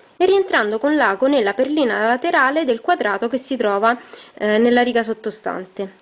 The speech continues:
E procediamo in questo modo fino a creare sei colonne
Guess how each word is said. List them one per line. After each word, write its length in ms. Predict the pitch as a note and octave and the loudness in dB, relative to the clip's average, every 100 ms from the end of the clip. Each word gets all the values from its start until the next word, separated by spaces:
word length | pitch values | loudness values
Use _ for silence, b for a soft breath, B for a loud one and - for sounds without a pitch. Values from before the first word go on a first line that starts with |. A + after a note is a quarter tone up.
| - | -10
E 80 | D#4 | -4
procediamo 480 | F#4+ G4 F#4 B3+ | 0 0 2 2
in 60 | A#3+ | 0
questo 280 | C#4+ D#4+ A4 | -4 -4 0
modo 240 | G4+ C4 | 0 0
fino 160 | B3+ D#4+ | 0 0
a 60 | |
creare 400 | C4+ - B3 G3+ | -2 -2 -2 -2
sei 300 | B3 - F4+ | -4 0 0
colonne 600 | E4+ C#4+ D#4+ F4+ F#4+ F#4+ | 0 0 0 2 2 2